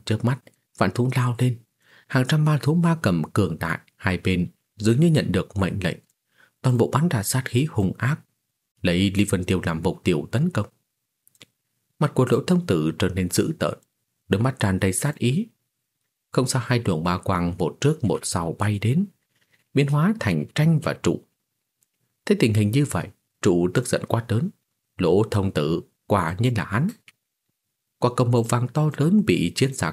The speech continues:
kéo theo sau đuôi, nhìn qua là biết bên trong có ma đạn. Trụ thở phào, lạnh giọng nói, "Tên chết tiệt này, may mà đến kịp, không thể để hắn trốn mất, nhưng đám ma thú này là sao?"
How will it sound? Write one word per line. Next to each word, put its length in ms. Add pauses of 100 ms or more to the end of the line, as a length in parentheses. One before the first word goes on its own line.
kéo 280
theo 160
sau 220
đuôi, 220 (500)
nhìn 280
qua 120
là 140
biết 220
bên 200
trong 380
có 100
ma 200
đạn. 260 (920)
Trụ 160
thở 120
phào, 300 (160)
lạnh 180
giọng 200
nói, 220 (640)
"Tên 160
chết 240
tiệt 220
này, 300 (200)
may 140
mà 120
đến 280
kịp, 240 (360)
không 120
thể 120
để 160
hắn 280
trốn 220
mất, 100 (500)
nhưng 120
đám 180
ma 180
thú 140
này 320
là 120
sao?" 280